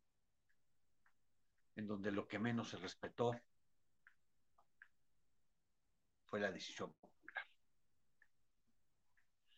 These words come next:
De una manera u otra, hay maneras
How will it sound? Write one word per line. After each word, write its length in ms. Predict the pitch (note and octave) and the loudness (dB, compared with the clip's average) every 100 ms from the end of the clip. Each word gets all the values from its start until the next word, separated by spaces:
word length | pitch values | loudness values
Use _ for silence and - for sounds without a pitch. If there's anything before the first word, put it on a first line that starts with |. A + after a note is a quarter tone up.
| - | -8
De 100 | - | 2
una 140 | E3+ F#3 | 6 10
manera 380 | D#3 D3 E3 D3+ | 10 10 12 12
u 120 | D#3+ | 12
otra, 420 | G3 - E2+ - - - - - _ _ - - - - - - - | 10 10 8 8 -10 -20 -20 -20 _ _ -20 -20 -20 -20 -20 -14 -2
hay 140 | A#2+ | 2
maneras 720 | B2 B2 C#3+ A#2 G2+ - - | 6 6 10 10 8 2 -10